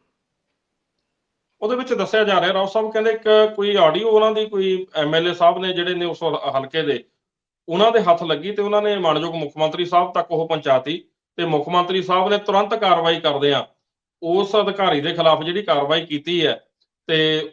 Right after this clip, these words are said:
ਉਹਨੂੰ ਜਿਹੜਾ ਇੱਕ ਮਿਸਾਲੀ ਕਾਰਵਾਈ ਦੱਸਿਆ ਜਾ ਰਿਹਾ। ਠੀਕ ਆ, ਆਪਣੇ ਆਪ ਦੇ ਵਿੱਚ ਵਾਕਈ ਹੈ ਵੀ ਵੱਡੀ ਕਾਰਵਾਈ ਹੈ,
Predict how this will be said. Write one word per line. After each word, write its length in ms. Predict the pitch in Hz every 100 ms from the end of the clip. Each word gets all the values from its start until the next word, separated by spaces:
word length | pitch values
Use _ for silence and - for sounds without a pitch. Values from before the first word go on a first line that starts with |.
| -
ਉਹਨੂੰ 640 | 180 214 220 220 214 208 165
ਜਿਹੜਾ 200 | 180 196
ਇੱਕ 140 | 196
ਮਿਸਾਲੀ 400 | 170 151 143 170
ਕਾਰਵਾਈ 380 | 180 170 165 165
ਦੱਸਿਆ 340 | 156 143 156
ਜਾ 220 | 160 147
ਰਿਹਾ। 200 | 139 160
ਠੀਕ 300 | 190 175 202
ਆ, 40 | 208
ਆਪਣੇ 240 | 196 190
ਆਪ 140 | 185 185
ਦੇ 100 | 180
ਵਿੱਚ 180 | 180
ਵਾਕਈ 360 | 175 160 160 165
ਹੈ 120 | 156
ਵੀ 80 | 190
ਵੱਡੀ 240 | 202 160
ਕਾਰਵਾਈ 460 | 151 156 143 151
ਹੈ, 80 | 147